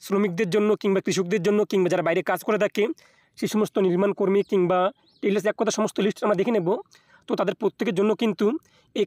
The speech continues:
কার্ডটি কিন্তু তৈরি করেছে, অর্থাৎ ই শ্রম পোর্টালটি। তো যেখানে গিয়ে আপনি কিন্তু অনলাইনে খুব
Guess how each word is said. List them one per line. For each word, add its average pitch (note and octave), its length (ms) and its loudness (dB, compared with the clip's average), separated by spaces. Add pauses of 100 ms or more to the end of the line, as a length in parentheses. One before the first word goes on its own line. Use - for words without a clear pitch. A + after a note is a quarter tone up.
কার্ডটি F3 240 -2
কিন্তু G#3+ 180 -2
তৈরি G3 160 2
করেছে, F3+ 300 0
অর্থাৎ G3+ 280 0 (340)
ই G3 120 -2
শ্রম G#3 200 0
পোর্টালটি। G3+ 420 0 (400)
তো A#3 120 -2
যেখানে G#3+ 240 0
গিয়ে G#3+ 180 2
আপনি G#3 200 -6
কিন্তু G#3 140 0 (100)
অনলাইনে G3 340 2
খুব F#3+ 80 -4